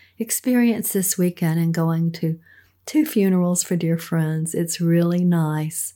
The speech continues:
to have those relationships from the past, because your love for each other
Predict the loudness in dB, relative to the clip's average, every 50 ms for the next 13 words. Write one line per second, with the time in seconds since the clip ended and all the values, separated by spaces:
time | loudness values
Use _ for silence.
0 | _ _ _ _ _ _ _ _ _ -4 -2 -2 0 0 0 0 2 0 0 -2
1 | -2 -4 -2 -2 -2 -4 -4 -4 -4 -2 -2 -4 -4 -6 -6 -4 -4 0 2 2
2 | 2 0 -2 -4 -4 -4 -4 -2 -2 -2 -4 -4 -6 -8 -10 -10 -8 -8 -6 -8
3 | -8 -10 -10 -10 -10 -10 -8 -8 -8 -6 -6 -6 -6 -4 -4 -2 -2 0 0 0
4 | -2 -4 -6 -8 -6 -4 -4 -2 -2 -4 -4 -4 -4 -4 -6 -6 -8